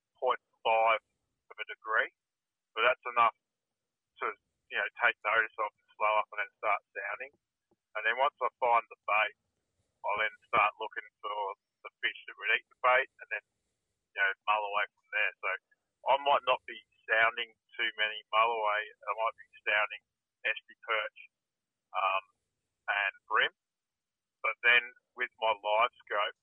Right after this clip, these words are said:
I can go over the top of them again with live scope, and you can actually distinguish the, the shape of the fish in amongst those schools. So you can see the more humped back of a bream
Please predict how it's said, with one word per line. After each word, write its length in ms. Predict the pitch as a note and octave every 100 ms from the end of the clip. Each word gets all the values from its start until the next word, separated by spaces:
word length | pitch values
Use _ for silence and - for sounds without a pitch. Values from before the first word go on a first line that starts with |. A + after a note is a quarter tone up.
| _ -
I 80 | A#2 -
can 80 | _
go 120 | A#2 A#2+ A#2+
over 120 | A2
the 80 | G#2 -
top 160 | A2 -
of 140 | _
them 180 | G#2+ G#2+ _ _
again 400 | - _ G#2+ G#2+
with 160 | G#2 -
live 320 | G2 G2+ G#2+ -
scope, 240 | G#2 G2 -
and 80 |
you 80 | _
can 120 | - -
actually 320 | A#2+ - _ _
distinguish 800 | - - _ _ _ G#4+ _ - -
the, 80 | _ _ _ _
the 80 | -
shape 320 | - G#2 G#2+ _
of 80 | _
the 120 | -
fish 260 | - G2 - _ _ _ _
in 80 | A2
amongst 320 | G2+ G2+ - -
those 160 | G2+ F#2 -
schools. 320 | G#2+ G#2 F#2 -
So 80 |
you 140 | G2 -
can 120 | _ _
see 140 | A2 - _ _ _ _ _ _
the 80 | A2+
more 280 | - G#2 G2 - -
humped 320 | A#2 G2+ _ _ _ _ _ -
back 240 | G#2 G#2 _ _ B2+
of 80 | G#2+
a 100 | - _
bream 280 | G#2 G#2